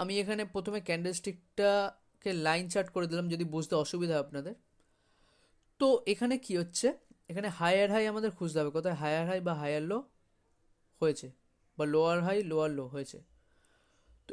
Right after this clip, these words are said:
এইখানে যদি আপনারা দেখেন, এটাকে আমরা যদি প্রথম হাই ধরি, আমি টেক্সট লিখে দেখি দিই, এখানে আপনাদের বুঝতে I think অসুবিধা হচ্ছে। তো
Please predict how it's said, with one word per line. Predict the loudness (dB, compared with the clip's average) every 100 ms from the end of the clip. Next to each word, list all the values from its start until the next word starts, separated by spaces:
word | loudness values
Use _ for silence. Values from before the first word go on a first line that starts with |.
| -2 -2
এইখানে | 0 0 0
যদি | 2 2
আপনারা | 2 0 0 0
দেখেন, | 0 -2 -6 -6 _ _ -6
এটাকে | -2 0 0
আমরা | 0
যদি | 0 -2 -2
প্রথম | 0 0 0
হাই | 0 0
ধরি, | -4 -6 _ _ _ _ _ _ _ _ _ _ _ _ _ _ -10
আমি | -8 -2
টেক্সট | 0 0 -4
লিখে | -4 -2
দেখি | -2 -2
দিই, | -6
এখানে | -6 -8 -8
আপনাদের | -8 -8 -6
বুঝতে | -8 -4 -4 -4
I | -6
think | -8 -8
অসুবিধা | -8 -8 -8 -8
হচ্ছে। | -10 -16 -16 _ _ -20 -20 _ _ _ _ _
তো | -4